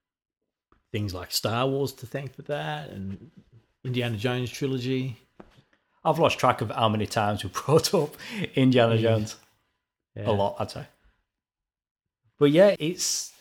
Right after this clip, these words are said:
Speaker 2: this movie. This, this is all you got until the, the cartoon.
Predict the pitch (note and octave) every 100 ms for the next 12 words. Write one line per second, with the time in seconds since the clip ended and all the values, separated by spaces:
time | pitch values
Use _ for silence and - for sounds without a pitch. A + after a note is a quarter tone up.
0 | - G2+ D3 D#3+ D3+ D#3 G3+ C#3+ A2 B2+
1 | - C#3+ C#3+ B2+ C#3+ C#3+ C#3 A#2+ D#3 E3+
2 | B2+ A2+ C3+ C3 B2 B2 B2+ B2+ C3 -
3 | C3 C#3+ C#3 - F#3 D#3